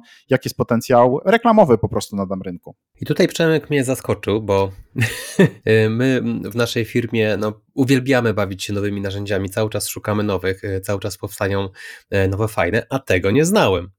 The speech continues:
Speaker 2: Więc z przyjemnością się pobawię zaraz po podcaście.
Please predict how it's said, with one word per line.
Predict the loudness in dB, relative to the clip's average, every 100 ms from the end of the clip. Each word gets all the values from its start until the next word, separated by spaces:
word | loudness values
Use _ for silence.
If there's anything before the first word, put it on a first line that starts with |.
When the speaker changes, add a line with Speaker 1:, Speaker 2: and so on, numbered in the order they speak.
| _
Speaker 2:
Więc | -6 -4 -4
z |
przyjemnością | -8 0 2 2 0 0 -4
się | -2 0 0 -2
pobawię | -4 -4 -2 0 0 0
zaraz | -2 -2 -2 -6
po | -8
podcaście. | -8 -2 -2 -2 -2 -2